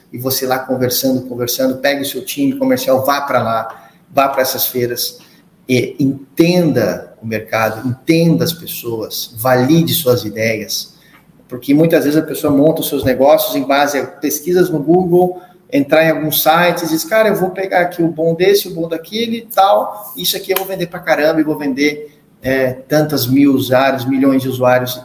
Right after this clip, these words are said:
e não é assim, né? O, o mundo dos negócios, você precisa se conectar com as pessoas, entender seu público, entender seu cliente,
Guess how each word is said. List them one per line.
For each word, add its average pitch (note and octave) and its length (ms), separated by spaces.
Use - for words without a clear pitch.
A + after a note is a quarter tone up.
e C3 80
não B2+ 180
é B2+ 80
assim, A#2+ 420
né? F2+ 180
O, - 60
o - 540
mundo C#3 320
dos B2+ 140
negócios, B2+ 800
você C3 220
precisa D#3 540
se D#3+ 160
conectar B2 500
com A#2+ 100
as - 80
pessoas, A#2 760
entender B2 640
seu A#2+ 160
público, - 400
entender A#2+ 480
seu B2+ 140
cliente, A2+ 580